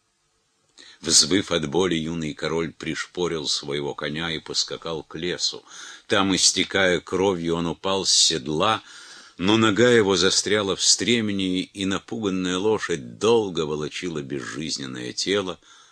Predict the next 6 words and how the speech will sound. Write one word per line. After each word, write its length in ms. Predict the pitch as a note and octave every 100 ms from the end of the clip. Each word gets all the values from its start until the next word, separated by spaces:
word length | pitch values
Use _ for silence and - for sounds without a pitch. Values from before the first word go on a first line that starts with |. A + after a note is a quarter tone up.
| _ -
а 120 | D#2
его 260 | C2+ C2+
голова 420 | B1+ C2 B1 C2 D2
билась 720 | A1 B1+ A1+ A1+ - - - -
о 100 | A#1+
деревья. 640 | A1 A1+ A1 G#1+ G#1 G#1